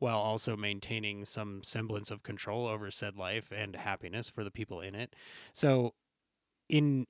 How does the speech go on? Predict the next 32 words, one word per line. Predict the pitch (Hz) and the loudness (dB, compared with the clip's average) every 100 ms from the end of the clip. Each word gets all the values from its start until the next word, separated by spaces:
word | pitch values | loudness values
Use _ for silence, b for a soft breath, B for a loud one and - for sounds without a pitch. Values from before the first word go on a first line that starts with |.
| - | 4
a | 135 | 6
ridiculous | 131 110 160 - 151 143 - | 6 6 6 8 8 8 6
shot | - 139 127 | 6 8 6
of | 127 | 4
a | 123 | 4
guy | 123 127 120 | 6 6 6
with | 117 | 2
a | 117 | 0
pile | - 131 123 | 2 4 4
of | 104 | 2
meat | 113 113 | 2 2
in | 101 | 2
the | 104 | 0
back | 113 110 | 0 0
of | 107 | -2
his | 98 101 | -6 -6
pickup | - 123 113 - | -4 -4 -2 -4
truck, | 110 95 - b b b b b b b - | -6 -6 -12 b b b b b b b -4
you | 117 | 8
get | 131 127 | 10 10
a | |
lot. | 104 113 92 - _ _ _ - | 10 6 4 2 _ _ _ -2
And | 135 120 104 - _ _ _ _ _ _ - | 0 0 -2 -6 _ _ _ _ _ _ 2
that's | 127 - | 2 2
kind | - 214 | 4 6
of | 165 | 6
emblematic | 139 131 113 127 113 | 6 6 6 4 2
for | - 123 | 2 -2
the | 98 | -2
movie | 90 101 117 147 196 220 196 | -4 0 2 4 2 2 -2
for | - - 104 | -4 -2 0
me, | 104 98 120 | -2 -4 -10